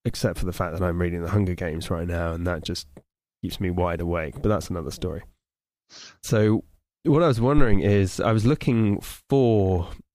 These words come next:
an iPhone screen, um, that will block blue light. And I'm wondering, my question is, do you think that would be as effective as using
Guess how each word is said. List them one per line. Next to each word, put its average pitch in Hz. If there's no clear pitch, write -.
an 110
iPhone 101
screen, 92
um, 90
that 87
will 90
block -
blue 101
light. 98
And 107
I'm 107
wondering, 101
my 90
question 110
is, 87
do -
you 117
think 117
that 98
would -
be 87
as 87
effective -
as 87
using 87